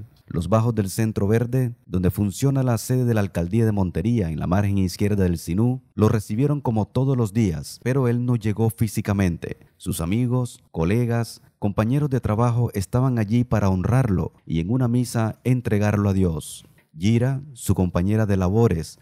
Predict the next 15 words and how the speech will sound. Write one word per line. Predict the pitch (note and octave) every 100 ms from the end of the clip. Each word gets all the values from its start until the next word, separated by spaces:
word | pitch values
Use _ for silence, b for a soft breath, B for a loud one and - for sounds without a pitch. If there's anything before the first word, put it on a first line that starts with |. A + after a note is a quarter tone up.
| -
quebró | G2 A2 C3+
varias | C#3 C#3 G#2
veces | B2 C3+ C3
cuando | A#2 G#2+ G2
leyó | F#2 F2+ F#2 A2+
unas | - A2+ A2
cortas | - A#2 A#2+ - A#2 - - -
pero | F#2
sentidas | - F#2+ F#2+ D3+ C#3
palabras | A2+ A#2 B2 C3+ B2
que | - G2+ G2
describieron | F#2+ A2 - - G#2 G2+ C3+ D3 F#2+
al | F2
ser | - A#2
humano, | A#2+ A#2 A2 F2